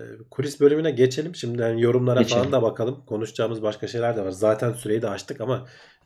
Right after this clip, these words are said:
Speaker 1: Cevdet
Speaker 2: Oo.
Speaker 1: geldiğinde sohbet uzun oldu. <laughs>
Speaker 2: <laughs> Bunu biliyorduk zaten, değil mi
Speaker 1: Evet, evet,
Speaker 2: Hakan?
Speaker 1: zaten bekliyorduk. Tamam, hemen bir, e, sponsor videosunu veriyorum. Sonra devam ediyoruz. Bol miktarda
Speaker 2: Tamam.
Speaker 1: aramızda hala gezen Neandertaller var,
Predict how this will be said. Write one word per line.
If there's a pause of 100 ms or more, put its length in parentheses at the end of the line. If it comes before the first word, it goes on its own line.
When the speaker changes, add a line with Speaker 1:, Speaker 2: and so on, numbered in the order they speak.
Speaker 1:
Cevdet
Speaker 2:
Oo.
Speaker 1:
geldiğinde (120)
sohbet (100)
uzun
oldu. (220)
<laughs>
Speaker 2:
<laughs>
Bunu
biliyorduk
zaten,
değil
mi
Speaker 1:
Evet,
evet,
Speaker 2:
Hakan?
Speaker 1:
zaten
bekliyorduk. (760)
Tamam,
hemen
bir,
e,
sponsor
videosunu
veriyorum.
Sonra
devam
ediyoruz. (1200)
Bol
miktarda
Speaker 2:
Tamam.
Speaker 1:
aramızda
hala
gezen
Neandertaller
var,